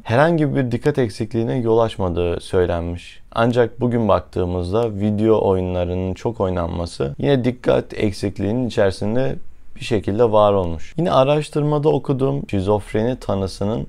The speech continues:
üzerinden bir düşünce ortaya koymuş. O da şu: "Eğer bin dokuz yüz ellilerin yıllarının davranışsal yaklaşımına sahip olsaydım hasta ve hastalık tanısı hakkında bugünkünden çok daha farklı yaklaşımlarım, farklı düşüncelerim olurdu." Bu da zamanın ruhunun,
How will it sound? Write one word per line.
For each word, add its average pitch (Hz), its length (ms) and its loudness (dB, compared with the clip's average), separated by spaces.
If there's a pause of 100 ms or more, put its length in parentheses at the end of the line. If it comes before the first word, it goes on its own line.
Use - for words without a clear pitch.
üzerinden 98 680 2 (140)
bir 131 360 0
düşünce 135 420 2
ortaya 87 440 4
koymuş. 85 540 -4
O 113 120 4
da 135 120 4
şu: - 280 2
"Eğer 127 360 0
bin 131 160 2
dokuz 131 300 0
yüz 123 100 -2
ellilerin 117 580 2
yıllarının 104 800 2
davranışsal 110 760 2
yaklaşımına 98 640 -2
sahip 98 400 0
olsaydım 107 600 0
hasta 131 760 0
ve 110 360 2
hastalık 107 580 -4
tanısı 90 480 -4
hakkında 98 720 -2 (120)
bugünkünden 127 720 0
çok 117 300 -2
daha 120 140 4
farklı 107 440 0
yaklaşımlarım, 98 760 0
farklı 104 440 -2
düşüncelerim 92 640 0
olurdu." 80 380 -8
Bu 139 140 2
da 147 140 6
zamanın 120 640 2
ruhunun, 95 540 0